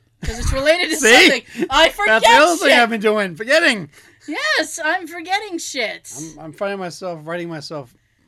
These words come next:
Speaker 2: finding myself writing myself
Speaker 1: Yeah.
Speaker 2: more notes
Speaker 1: More notes, yeah.
Speaker 2: to remind myself later.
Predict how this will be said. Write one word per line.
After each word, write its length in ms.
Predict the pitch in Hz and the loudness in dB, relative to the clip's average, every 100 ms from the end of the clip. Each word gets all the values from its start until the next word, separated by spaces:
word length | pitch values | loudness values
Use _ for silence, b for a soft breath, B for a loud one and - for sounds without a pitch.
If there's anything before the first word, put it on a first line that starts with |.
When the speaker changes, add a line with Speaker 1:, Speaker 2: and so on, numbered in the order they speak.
| _ _ | _ _
Speaker 2:
finding 240 | 196 269 | -4 -4
myself 540 | 247 208 208 185 185 - | -6 -6 -2 -2 -4 -10
writing 280 | 139 185 185 | -6 -6 -6
myself 540 | 135 110 98 98 117 _ _ | -10 -14 -18 -20 -20 _ _
Speaker 1:
Yeah. 340 | 208 208 220 294 _ | -16 -14 -14 -16 _
Speaker 2:
more 220 | 151 156 | -12 -12
notes 560 | 156 151 123 - - - - | -10 -12 -12 -12 -14 -16 -16
Speaker 1:
More 220 | 220 233 | -12 -10
notes, 420 | 233 254 285 - | -10 -10 -12 -12
yeah. 320 | 240 254 294 285 | -10 -10 -12 -14
Speaker 2:
to 100 | 233 | -12
remind 340 | 151 156 160 151 | -10 -8 -10 -12
myself 340 | 147 165 143 | -12 -14 -12
later. 380 | 156 151 165 | -8 -6 -6